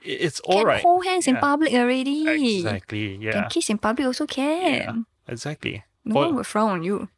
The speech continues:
Speaker 1: And, yeah, and both of us are, uh, secular, I guess. You know, we are not religious in any way. Yeah, so, mm, I think we are.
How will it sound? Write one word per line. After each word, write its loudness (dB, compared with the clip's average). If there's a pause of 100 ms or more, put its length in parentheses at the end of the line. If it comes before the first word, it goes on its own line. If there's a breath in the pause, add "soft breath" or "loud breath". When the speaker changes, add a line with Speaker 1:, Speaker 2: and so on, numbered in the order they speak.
(180)
Speaker 1:
And, -2 (120)
yeah, 0
and -4
both 2
of -2
us 2
are, -2 (320)
uh, -4
secular, -2
I -2
guess. -6 (140)
You -8
know, -6
we -4
are -2
not -6 (240)
religious 0
in -4
any -4
way. -6 (800)
Yeah, -8
so, -4 (580)
mm, -4
I 0
think -2
we -4
are. -8